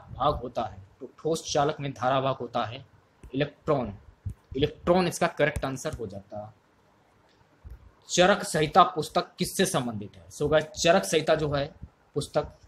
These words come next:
चिकित्सक से संबंधित है, तो चिकित्सक इसका correct answer हो जाता। ओ, Great Old Man किसको कहा जाता है?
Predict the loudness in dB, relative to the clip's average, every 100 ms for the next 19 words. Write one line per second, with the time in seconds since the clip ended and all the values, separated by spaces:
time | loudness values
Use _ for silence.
0 | -12 -6 -6 -2 -2 -2 -4 -4 -4 -6
1 | -8 -12 -16 -16 -8 -6 -6 -2 -4 -4
2 | -2 -2 0 0 0 0 -4 -4 -8 -10
3 | -12 -12 -18 -20 -20 _ _ _ _ -20
4 | -20 _ _ _ _ _ -10 -10 -12 -16
5 | 6 8 8 6 0 2 2 2 0 -6
6 | -8 -4 0 0 0 -4 -8 -18